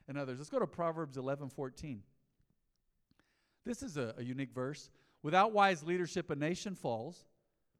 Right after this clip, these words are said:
There is safety in having many advisors." I'm gonna take that second part of the verse and say,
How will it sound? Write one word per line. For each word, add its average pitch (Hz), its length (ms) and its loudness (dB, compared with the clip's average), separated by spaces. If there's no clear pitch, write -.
There 151 160 2
is 147 100 -2
safety 196 460 0
in 143 80 -2
having 147 340 -2
many 139 220 0
advisors." 135 500 -4
I'm 160 100 -4
gonna 214 120 2
take 190 280 0
that 180 180 -2
second 170 260 2
part 160 180 2
of 147 40 0
the 139 80 -2
verse 156 320 0
and 131 100 -4
say, 127 260 0